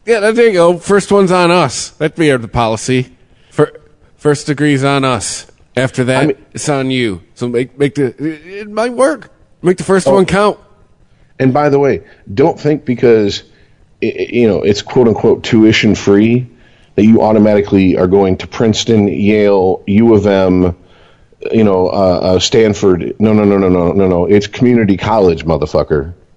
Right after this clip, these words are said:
Speaker 1: Yeah.
Speaker 2: 'Cause, you know, it, your grades will determine whether you'll be accepted by those schools. Not the fact that we're willing to pay for you to go to those schools.
Speaker 1: Yeah, no, I, community college. Yeah, you just, uh, community college would be like public school. You know, you can still go to Michigan, you, but you pay to go to Michigan, and you'd have to still meet their standards.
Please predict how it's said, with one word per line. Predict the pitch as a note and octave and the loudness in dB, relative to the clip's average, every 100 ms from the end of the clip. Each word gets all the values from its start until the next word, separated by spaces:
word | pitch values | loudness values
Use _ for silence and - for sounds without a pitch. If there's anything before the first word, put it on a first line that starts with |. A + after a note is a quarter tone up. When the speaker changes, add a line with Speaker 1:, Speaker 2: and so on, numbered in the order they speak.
| _ _ - | _ _ -12
Speaker 1:
Yeah. | F2 C#2+ - | -10 -10 -4
Speaker 2:
'Cause, | A2+ G2+ | -2 -2
you | G#2 | -2
know, | A#2 G#2+ | -2 0
it, | A2+ A2 | 0 2
your | A2 C3+ | 4 2
grades | G2+ A#2 B2+ B2 | 4 2 2 0
will | G2+ G2 | 0 0
determine | F#2 A2 F#2+ F2+ F2 | 0 0 0 0 0
whether | E2 | 0
you'll | D#2+ E2 | 0 0
be | E2+ | 0
accepted | D#2+ - E2 D2+ | 0 -2 -2 -2
by | D2+ D#2 | 0 2
those | D2+ C#2 | 2 -2
schools. | - D#2+ - - - _ _ _ _ | -2 -4 -4 -8 -12 _ _ _ _
Not | - G2+ A2+ | -2 0 0
the | A#2 | -2
fact | - G#2 G2+ | 0 0 2
that | F2 | 2
we're | G2 | 2
willing | F#2+ F#2+ E2+ | 2 2 2
to | |
pay | D2+ G#2 F2 | 0 0 0
for | - | 0
you | D#2+ D#2 | 0 0
to | D#2 | 2
go | D#2+ | 2
to | D#2+ | 2
those | D2+ - | -2 -4
schools. | - D#2+ - - | -2 -2 -2 -2
Speaker 1:
Yeah, | G#3+ | 0
no, | C4+ D#4+ | 2 0
I, | D3 D3+ | 0 -2
community | D3 F3+ F#3+ F3+ | -2 2 2 2
college. | G#3 F3 | -2 -2
Yeah, | G#3+ | -2
you | E3+ G#2+ | -2 -2
just, | A#2 A2+ - | -4 -6 -4
uh, | F#2 | -4
community | G#2 A#2 A#2+ | 0 0 0
college | A#2+ C3 A2+ | 0 0 0
would | |
be | A#2+ | 0
like | B2+ A#2+ | -2 0
public | C#3 C3+ | -2 -4
school. | - F3 D#3+ E2+ - _ _ _ _ _ _ _ | -6 -4 -4 -6 -20 _ _ _ _ _ _ _
You | A2 | -2
know, | F#2 G2+ D3 | -2 -2 -4
you | A#2 | -6
can | C3+ | -8
still | - C3 | -6 -4
go | A#2+ | -4
to | G#2+ | -4
Michigan, | G#2 G2+ G#2+ G#2+ C3 | -6 -6 -4 -2 0
you, | A2 A2+ | 0 -2
but | E2+ E2+ | -4 -6
you | F#2+ | -6
pay | F#2+ F2+ | -4 -2
to | F#2+ | -2
go | G#2 | -2
to | G#2 | -2
Michigan, | F#2 C#3 - F#2 C#3+ | 0 -2 -2 -6 -6
and | A#2 G2+ | -6 -4
you'd | G2+ | -2
have | G2+ F#2+ | -4 -6
to | G#2+ | -10
still | - G2 | -6 -4
meet | G2 G2 | -2 -4
their | A2+ G2 | -2 -4
standards. | F#2 - G2+ C3+ F#2 A#2 - | -4 -4 0 0 -2 -6 -10